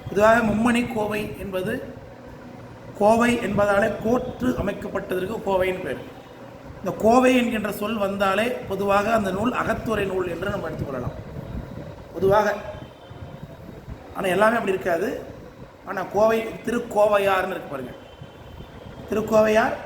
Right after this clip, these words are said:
மணிவாச பெருமான் பாடியது. "பாவை பாடிய வாயால் ஒரு கோவை பாடுக" என்று சுவாமி கேட்டதுனாலே கோவை பாடினார்னு இருக்குது. நானூறு பாடல் அமைத்து பாடியிருக்கார் சுவாமி. அதுபோல இது மும்மணி கோவை.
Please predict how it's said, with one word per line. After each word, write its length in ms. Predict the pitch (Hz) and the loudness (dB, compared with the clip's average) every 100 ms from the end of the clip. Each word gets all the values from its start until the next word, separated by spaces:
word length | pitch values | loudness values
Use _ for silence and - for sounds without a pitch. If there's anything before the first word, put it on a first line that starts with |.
| - | -10
மணிவாச 320 | 165 196 220 214 | -6 2 2 2
பெருமான் 360 | 185 170 170 160 | -4 -4 -6 -4
பாடியது. 340 | 151 139 127 - - - - - - | -4 -4 -8 -12 -18 -20 -20 -20 -10
"பாவை 240 | 175 180 202 | -2 0 0
பாடிய 340 | 196 185 185 | 0 0 0
வாயால் 280 | 175 190 202 | 0 0 2
ஒரு 140 | 190 - | 0 0
கோவை 260 | 185 196 | 0 0
பாடுக" 460 | 190 175 170 165 156 | 0 0 0 0 -2
என்று 180 | 151 160 | -2 -4
சுவாமி 240 | 170 175 | -4 -4
கேட்டதுனாலே 520 | 165 165 160 156 165 196 | -4 -4 -4 -2 -4 -2
கோவை 180 | 185 180 | 0 2
பாடினார்னு 480 | 180 156 151 151 156 | 2 0 0 -4 -4
இருக்குது. 240 | - 135 135 | -8 -8 -6
நானூறு 340 | 143 175 180 | -4 -2 -2
பாடல் 300 | 165 170 180 | 0 0 0
அமைத்து 280 | 156 147 160 | -2 -4 -6
பாடியிருக்கார் 400 | 147 147 147 139 | -6 -4 -6 -6
சுவாமி. 240 | 143 135 - - - - - - - - - | -6 -6 -8 -14 -16 -16 -16 -16 -18 -14 0
அதுபோல 560 | 185 196 240 180 156 - | 2 6 6 6 2 -4
இது 180 | 196 240 | -4 -2
மும்மணி 460 | 208 214 262 240 233 | 2 4 4 4 0
கோவை. 220 | 175 131 | -4 -4